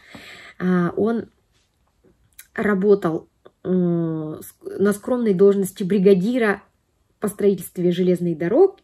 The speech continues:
железных дорог и, м, никак не имел никаких шансов прославиться на весь мир. Но, э, что его так сильно прославило, на самом деле печально прославило,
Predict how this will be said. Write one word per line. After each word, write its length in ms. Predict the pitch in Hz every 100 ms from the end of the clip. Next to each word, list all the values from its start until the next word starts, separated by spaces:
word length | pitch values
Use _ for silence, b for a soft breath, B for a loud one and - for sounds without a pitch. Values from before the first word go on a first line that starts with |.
| _
железных 440 | 185 202 190 185 175
дорог 360 | 180 285 392 - B B B B
и, 680 | 196 202 208 202 196 185 180 b b -
м, 920 | 156 165 - - 196 104 151 160 170
никак 420 | 233 240 240 226
не 220 | 202 185
имел 360 | 190 196 175 - -
никаких 400 | 190 202 202 -
шансов 480 | - 254 285 214 190 -
прославиться 800 | - 220 - 202 240 247 196 202
на 160 | 185 175
весь 280 | 202 202
мир. 280 | 214 202 175 B B B B B
Но, 600 | 190 196 196 190 175 -
э, 600 | - 185 175 170 165 156 -
что 260 | - -
его 220 | 226 196 190
так 180 | 196
сильно 380 | 196 - 214 190
прославило, 760 | - 185 - 214 262 220 175 -
на 240 | - 170 180
самом 240 | 175 175
деле 180 | 175 165
печально 520 | - 180 196 170 156
прославило, 680 | 147 180 - 156 160 -